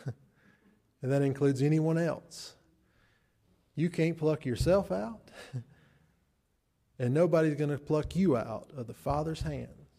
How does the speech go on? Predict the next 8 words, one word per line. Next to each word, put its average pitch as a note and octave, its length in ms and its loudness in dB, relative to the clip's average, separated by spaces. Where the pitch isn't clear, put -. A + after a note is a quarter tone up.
But C#3 140 0
when D#3+ 220 4
we D3+ 120 2
deny D3 640 -2
our B2+ 140 -4
discipleship, A#2+ 1080 -4
we B2+ 140 -4
break B2 680 0